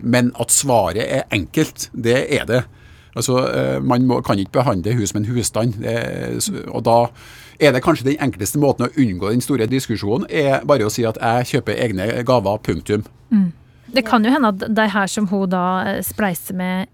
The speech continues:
Speaker 2: ikke tenker over det, for det er liksom satt i samfunnet at en husstand er en husstand ua-, uavhengig av inntekt og hvem som bor i den her, eh, husstanden. Og det har jo Turi nå en mulighet til å gjøre noe med, da.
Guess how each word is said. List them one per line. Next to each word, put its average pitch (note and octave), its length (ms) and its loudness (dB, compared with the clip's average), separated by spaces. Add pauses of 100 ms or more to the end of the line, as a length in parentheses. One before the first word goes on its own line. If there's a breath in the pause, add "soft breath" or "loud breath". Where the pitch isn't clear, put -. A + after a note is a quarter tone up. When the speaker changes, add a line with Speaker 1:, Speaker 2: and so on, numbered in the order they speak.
(120)
Speaker 2:
ikke - 300 -4
tenker A#3 580 -2
over F#3 320 -4
det, B3+ 80 0
for C4+ 160 -6
det C#4 60 0
er D#4 80 -6
liksom D#4 160 -8 (800)
satt - 500 -6
i C#4 80 -4
samfunnet G#3 480 -2
at A#3 80 -4
en B3 160 0
husstand G#3+ 460 0
er G#3 80 0
en G#3+ 100 -2
husstand G3 540 -4 (100)
ua-, G#3 300 -4 (100)
uavhengig G3 480 -2
av A#3+ 100 -2
inntekt G3+ 480 -2
og G#3+ 140 -10
hvem F#3 160 -4
som G3+ 160 -2
bor F3+ 320 -4
i F#3 140 -4
den F#3+ 100 -2
her, F3+ 320 -4
eh, G3+ 240 -8
husstanden. G3 400 -4 (600 loud breath)
Og G#3 260 -4
det G3+ 160 0 (380)
har F#3+ 180 0
jo F#3+ 80 -2
Turi F3+ 340 -4 (120)
nå F3+ 120 -4 (140)
en F#3 220 -4 (100)
mulighet F#3 320 -6
til G3+ 100 -6
å F#3+ 60 -2
gjøre F3+ 180 -4
noe F3 400 -6
med, F#3 280 -2
da. C#4 80 0